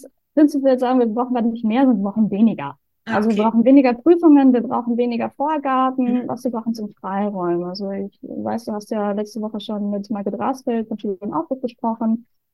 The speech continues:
Speaker 1: Ähm, die haben ja eben dieses Konzept des Fridays, den wir auch ganz wunderbar finden, ähm, und auch da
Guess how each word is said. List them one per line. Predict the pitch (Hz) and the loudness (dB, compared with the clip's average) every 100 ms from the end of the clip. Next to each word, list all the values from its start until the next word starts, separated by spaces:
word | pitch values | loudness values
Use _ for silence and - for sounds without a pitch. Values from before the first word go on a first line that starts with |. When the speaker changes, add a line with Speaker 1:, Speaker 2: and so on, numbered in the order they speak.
| - | -6
Speaker 1:
Ähm, | 220 214 208 208 208 202 202 | -2 0 0 -2 -2 -4 -6
die | 214 220 208 | -2 -2 0
haben | 208 208 | -4 -4
ja | 208 | -4
eben | 208 | -4
dieses | 202 208 | -6 -6
Konzept | - 208 202 | -10 -8 -8
des | 208 - | -8 -10
Fridays, | - 233 269 269 247 240 254 254 | -4 0 2 2 2 4 2 0
den | - 214 208 208 | -4 -2 -2 -4
wir | 208 - | -4 -6
auch | - | -6
ganz | 175 196 | -6 2
wunderbar | 285 359 294 - | 4 4 0 0
finden, | 277 262 262 247 247 | 4 4 2 -2 -2
ähm, | 247 220 220 220 214 214 208 | -4 -6 -4 -4 -4 -6 -8
und | 214 202 208 | -8 -8 -8
auch | 214 202 - | -10 -10 -8
da | 208 202 | -6 -6